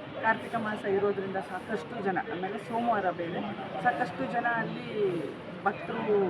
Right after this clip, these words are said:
ಬರ್ತಾ ಇದ್ರು. ಸಾಯಂಕಾಲ ತುಂಬ ಜನಕ್ಕೆ ಇದ್ರ ಬಗ್ಗೆ ಮಾಹಿತಿ ಇತ್ತು. ನಾವು ಅಲ್ಲಿ ರಂಗೋಲಿಯನ್ನ ಬಿಡಿಸಿ,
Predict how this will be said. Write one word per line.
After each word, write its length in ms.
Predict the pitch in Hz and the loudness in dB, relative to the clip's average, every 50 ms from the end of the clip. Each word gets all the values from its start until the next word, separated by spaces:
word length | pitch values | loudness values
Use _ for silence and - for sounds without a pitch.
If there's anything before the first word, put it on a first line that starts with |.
| 175 170 156 156 156 - - - | 2 0 -2 -4 -6 -6 -2 2
ಬರ್ತಾ 260 | - - 170 - 220 208 190 175 | 2 2 2 2 2 2 2 2
ಇದ್ರು. 240 | 156 156 196 254 302 320 - - | 0 0 -2 -2 -2 -2 -2 -2
ಸಾಯಂಕಾಲ 540 | 214 208 220 226 226 - 220 220 214 220 226 226 220 220 | -2 -2 -2 -2 -4 -4 -4 -4 -2 -2 -2 -2 -2 -4
ತುಂಬ 280 | 220 233 247 254 254 262 262 - | -4 -2 -2 2 4 4 4 4
ಜನಕ್ಕೆ 300 | 240 233 233 220 - 233 | 4 2 2 0 -2 -2
ಇದ್ರ 200 | 220 208 190 196 185 190 | -2 -2 -2 -2 -2 -2
ಬಗ್ಗೆ 200 | 190 - - 285 - - - - - 151 - - | -4 -2 -2 -4 -4 -4 -8 -10 -10 -10 0 2
ಮಾಹಿತಿ 720 | 208 208 214 214 208 - - 294 311 - - - 214 208 208 | 2 4 4 2 0 -2 -2 -2 -2 -4 -4 -2 0 2 2
ಇತ್ತು. 220 | 202 - - 202 | 2 2 0 2
ನಾವು 180 | 202 196 196 196 | 2 2 2 2
ಅಲ್ಲಿ 320 | 196 196 196 202 196 196 | 2 4 6 6 6 6
ರಂಗೋಲಿಯನ್ನ 560 | 196 196 202 202 208 202 202 202 202 202 196 196 185 180 | 4 2 2 4 4 4 6 4 4 4 2 -2 2 2
ಬಿಡಿಸಿ, 360 | 202 196 196 - - 208 | 0 0 0 -2 -2 0